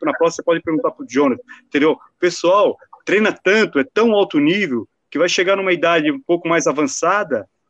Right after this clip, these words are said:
entendeu? Eles vão, eles vão parar, eles vão, entendeu? Vão só fazer aquele treininho mais leve, não vai tá ainda competindo como compe-, então, geralmente, é o pessoal que não era atleta, começou mais tarde, é o que eu sinto, né, na minha experiência aqui.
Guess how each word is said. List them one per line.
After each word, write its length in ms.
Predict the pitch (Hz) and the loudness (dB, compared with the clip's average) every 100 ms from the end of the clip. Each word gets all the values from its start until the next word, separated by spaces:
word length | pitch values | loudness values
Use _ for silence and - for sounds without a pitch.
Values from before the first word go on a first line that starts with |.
| - | -10
entendeu? 320 | 127 160 - _ _ | -6 -6 -6 _ _
Eles 180 | 151 160 | -8 -6
vão, 120 | 185 175 | -4 -2
eles 200 | 175 156 | -4 -2
vão 120 | 180 | -4
parar, 500 | 175 190 156 175 190 | 0 0 2 2 2
eles 180 | 170 151 | 0 -2
vão, 100 | 175 160 147 117 _ - | -2 0 -2 -4 _ -8
entendeu? 260 | 135 160 | -2 -2
Vão 160 | 147 170 - | 0 -2 0
só 300 | 170 190 170 | 0 2 2
fazer 220 | 160 143 | 0 0
aquele 220 | 165 165 | 0 0
treininho 360 | 185 156 156 160 | 2 2 2 2
mais 240 | 151 131 | 2 0
leve, 800 | 135 151 185 180 175 139 131 120 - - | 0 2 4 4 4 2 0 -4 -6 -8
não 100 | 160 | -2
vai 140 | 156 190 | 0 0
tá 240 | - 175 | 0 -2
ainda 220 | 180 170 | 0 -4
competindo 680 | 165 170 175 165 - 170 147 | -2 -2 -2 -2 -2 0 -2
como 220 | 151 151 | -4 -4
compe-, 320 | 135 143 151 151 - _ _ | -4 -4 -4 -6 -14 _ _
então, 380 | 165 165 180 160 | -2 0 0 -2
geralmente, 480 | 165 175 160 175 | 0 0 2 0
é 40 | 180 | -2
o 40 | |
pessoal 340 | 190 170 185 175 | -2 -2 -2 -2
que 100 | 185 | -4
não 240 | 214 233 | -2 0
era 200 | 196 185 | 2 2
atleta, 340 | - - - - - - | 0 -2 0 0 0 -2
começou 380 | - 156 - 170 | -2 -2 -2 -8
mais 180 | 190 | -10
tarde, 340 | - 160 156 127 | -2 0 0 0
é 40 | |
o 20 | |
que 80 | 135 | 0
eu 60 | 190 | 0
sinto, 360 | - 190 151 | 0 -2 -2
né, 140 | 131 135 | -2 0
na 100 | 127 | 0
minha 140 | 131 | 0
experiência 560 | 127 143 131 123 - 110 | -2 0 0 0 -4 -10
aqui. 160 | 101 | -12